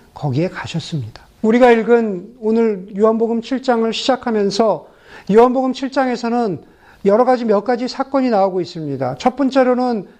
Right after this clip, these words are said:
백부장의 하인을 예수님께서 치유해 주십니다. 그리고 나인성 과부의 죽은 아들을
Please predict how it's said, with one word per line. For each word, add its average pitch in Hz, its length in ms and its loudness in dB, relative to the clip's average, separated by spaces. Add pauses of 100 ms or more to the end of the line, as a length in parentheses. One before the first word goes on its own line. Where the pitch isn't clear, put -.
(120)
백부장의 247 640 0
하인을 247 760 0
예수님께서 220 880 -2 (220)
치유해 277 480 0
주십니다. 135 540 -12 (300)
그리고 247 240 4
나인성 240 720 0
과부의 214 500 -2
죽은 220 460 -2
아들을 190 720 -2